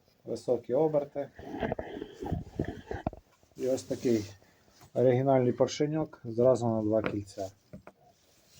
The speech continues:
А цей Oleomak, він щось любить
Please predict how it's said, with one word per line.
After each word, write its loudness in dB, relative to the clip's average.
А -8
цей 4
Oleomak, 2
він -6
щось -6
любить 0